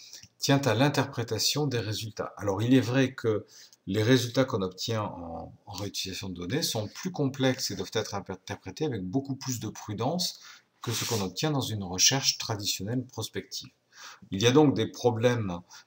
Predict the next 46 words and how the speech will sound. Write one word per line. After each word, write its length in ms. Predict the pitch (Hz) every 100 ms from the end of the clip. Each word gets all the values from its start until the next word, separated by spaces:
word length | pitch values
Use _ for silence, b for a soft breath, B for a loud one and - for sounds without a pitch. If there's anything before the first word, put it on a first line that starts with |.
| -
mais 160 | 107 127
qui 120 | 135
ne 60 | 123
sont 200 | - 107
pas 140 | 120
réellement 460 | 98 123 131 120 117
des 100 | 101
problèmes 260 | - 90
spécifiques, 840 | 87 - 107 - 123 - - - _ B B B B -
et 60 |
ça 160 | 101 143
n'est 140 | 131
pas 180 | - 135
la 80 | 123
partie 360 | 101 - - 131
la 120 | 104
plus 220 | - 113
difficile 600 | 101 101 - - 139 127
à 80 | 104
notre 220 | 101 -
connaissance. 800 | - 95 - - - - - - - B B B B _ -
À 80 | 131
notre 220 | 151 175
connaissance, 640 | - 160 147 135 190 185 143
la 100 | 135
partie 400 | 131 - 160 160
qui 140 | 127
est 20 |
la 100 | 113
plus 180 | 110 180
complexe, 680 | 156 123 - 127 139 - 117 113
c'est 260 | - 131 131
comment 340 | 185 180 147
transformer 680 | 131 - 135 - 127 127 123
ces 240 | 113 - 104
bases 260 | 117 110
de 80 | 107
données 340 | 95 101 107
qui 260 | - - 95
ont 100 | 95
été 320 | 90 - -
collectées 640 | 98 101 95 - - 107 - B B -
à 100 | 95
des 140 | 90
fins 160 | - 92
transactionnelles 960 | - 147 131 113 - 95 87 90 127